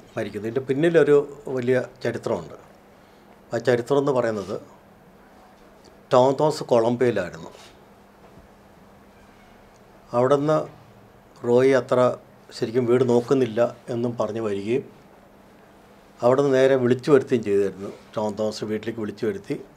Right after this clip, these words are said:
താമസിപ്പിച്ചിരിക്കുകയായിരുന്നു. അതിനു മുമ്പ് തന്നെ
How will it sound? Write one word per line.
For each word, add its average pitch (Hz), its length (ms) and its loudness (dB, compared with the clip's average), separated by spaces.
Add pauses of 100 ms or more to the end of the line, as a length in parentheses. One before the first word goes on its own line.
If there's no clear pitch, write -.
(220)
താമസിപ്പിച്ചിരിക്കുകയായിരുന്നു. 117 880 -4 (1900)
അതിനു 156 200 2
മുമ്പ് 160 280 4
തന്നെ 117 220 2